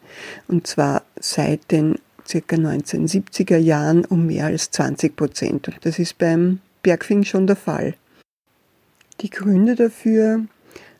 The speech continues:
äh, ja, das wird wahrscheinlich, äh, der Klimawandel sein, wie man annimmt. Äh, denn, äh, das liegt natürlich nahe, wenn sich die Bestände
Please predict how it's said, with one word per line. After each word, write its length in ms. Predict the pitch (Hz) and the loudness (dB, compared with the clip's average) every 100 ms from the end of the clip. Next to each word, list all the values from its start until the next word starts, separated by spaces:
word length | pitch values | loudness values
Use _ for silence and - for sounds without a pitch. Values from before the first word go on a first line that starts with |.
| _ - | _ -12
äh, 400 | 180 175 - 175 | -10 -10 -10 -6
ja, 140 | 202 | -2
das 240 | 190 170 | -2 0
wird 160 | 190 180 | 0 2
wahrscheinlich, 680 | 175 180 165 180 185 - - | 2 4 4 6 4 0 -6
äh, 340 | - 180 175 | -4 0 0
der 120 | 180 | 0
Klimawandel 720 | 190 202 233 226 170 156 170 | 2 4 4 4 2 2 2
sein, 420 | 165 - 151 151 165 | 0 -2 0 2 4
wie 80 | |
man 220 | 170 165 - | 4 2 -2
annimmt. 600 | 160 151 156 156 156 - _ - - - - _ - | -4 -2 0 0 -4 -8 _ -20 -20 -20 -20 _ -8
Äh, 300 | 185 170 165 | -4 -2 -4
denn, 580 | 175 165 160 170 175 170 - 196 | -2 -2 0 0 0 -2 -6 -8
äh, 240 | 180 170 165 - | -6 -4 -6 -8
das 180 | - 175 | -8 -4
liegt 240 | 175 175 | -4 -2
natürlich 460 | 202 185 180 180 - | 0 4 4 4 2
nahe, 420 | 151 135 165 190 | 0 2 2 4
wenn 220 | 165 165 | 4 2
sich 320 | 170 175 - - | 4 0 0 -6
die 100 | 185 | -4
Bestände 760 | 180 - - 147 170 175 175 | -2 -4 -6 -2 2 2 0